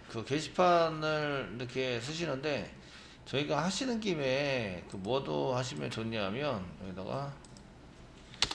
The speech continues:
어, 여기다 일반 게시판입니다. 게시판 조립을 한 거예요. 조립을 해서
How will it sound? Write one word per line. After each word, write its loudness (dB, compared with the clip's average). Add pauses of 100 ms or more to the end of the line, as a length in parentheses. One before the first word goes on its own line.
(600)
어, 2 (200)
여기다 -4
일반 0
게시판입니다. -2
게시판 0
조립을 0
한 0
거예요. 0 (200)
조립을 -4
해서 -4